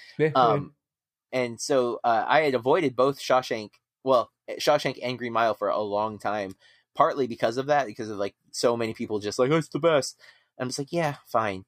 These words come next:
Speaker 2: You know, it, it's probably not." And I still, I don't, I think Shawshank is very good. I don't think it's the best.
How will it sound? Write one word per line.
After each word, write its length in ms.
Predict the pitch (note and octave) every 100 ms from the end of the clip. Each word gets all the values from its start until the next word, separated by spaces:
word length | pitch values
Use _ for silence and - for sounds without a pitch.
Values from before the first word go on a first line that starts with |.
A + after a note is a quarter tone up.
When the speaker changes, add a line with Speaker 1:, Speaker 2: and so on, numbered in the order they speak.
| _
Speaker 2:
You 120 | B2 A2+
know, 180 | A2+
it, 220 | A2 A2+ -
it's 220 | A#2 -
probably 440 | - C#3+ C3 A2 G#2
not." 240 | F#2 D#2 -
And 120 | B2
I 60 | B2
still, 300 | - D3 -
I 80 | A#2
don't, 260 | A#2 C#3+ -
I 80 | C#3
think 160 | F#3
Shawshank 340 | D#3+ C3+ C3 G2
is 100 | G#2+
very 160 | F2+
good. 200 | F2+ B2+
I 80 | G#2
don't 140 | G2 -
think 120 | E2
it's 140 | -
the 80 | E2+
best. 320 | F2+ G#2 -